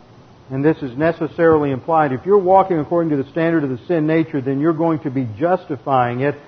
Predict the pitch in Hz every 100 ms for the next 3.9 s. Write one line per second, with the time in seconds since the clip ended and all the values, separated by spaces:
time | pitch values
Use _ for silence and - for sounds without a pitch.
0 | - - - 139 143 143 175 185 156 151
1 | 143 143 143 - - - _ 131 135 127
2 | - - - - 170 175 160 131 139 135
3 | 139 135 151 147 160 151 156 123 110